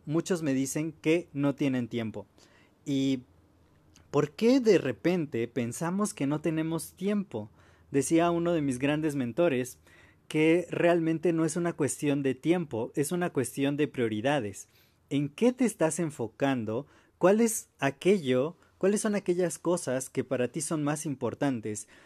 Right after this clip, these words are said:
Y aquellas son las que tú le vas a dedicar tiempo.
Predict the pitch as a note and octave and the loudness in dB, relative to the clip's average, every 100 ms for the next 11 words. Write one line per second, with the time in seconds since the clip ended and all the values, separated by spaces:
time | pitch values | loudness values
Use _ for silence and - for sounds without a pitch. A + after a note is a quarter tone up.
0 | _ _ E3 C#3+ D3 D3+ G#3+ A#3 E3+ F#3 | _ _ -2 0 0 2 0 4 2 2
1 | - E3+ F3 F3 D3 C#3 E3+ A3+ A3+ D#3+ | 0 -2 -2 -2 -4 -4 -2 0 2 2
2 | F3 D#3 B2 A2 A#2+ A2+ A#2+ A2 G2 - | 2 2 2 0 -4 -4 -6 -6 -8 -16